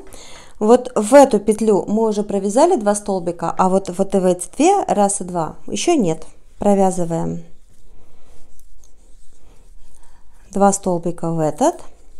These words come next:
и два столбика в этот. И меняем маркер.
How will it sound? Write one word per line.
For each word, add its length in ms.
и 60
два 220
столбика 580
в 80
этот. 420
И 380
меняем 420
маркер. 400